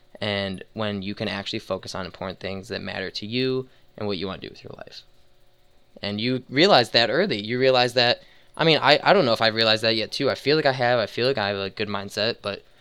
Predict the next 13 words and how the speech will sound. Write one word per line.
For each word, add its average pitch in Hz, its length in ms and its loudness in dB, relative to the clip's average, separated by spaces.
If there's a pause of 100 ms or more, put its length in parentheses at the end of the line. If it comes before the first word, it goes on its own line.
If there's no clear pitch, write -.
(180)
you 131 140 -2
realize 131 320 6
that 113 140 0
super 117 240 -2
early, 101 400 -2
and 98 400 -8 (340)
it's 104 180 -10
definitely 104 280 -4
changed 101 280 -6
you 101 60 -8
for 98 120 -10
the 95 40 -8
better. 104 280 -6